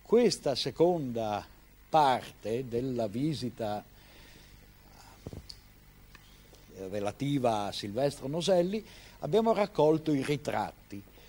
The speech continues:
Vedete, i ritratti finora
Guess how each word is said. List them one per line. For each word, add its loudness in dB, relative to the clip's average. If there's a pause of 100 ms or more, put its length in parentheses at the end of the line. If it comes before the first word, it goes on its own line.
(360)
Vedete, 6
i 4
ritratti -2
finora 4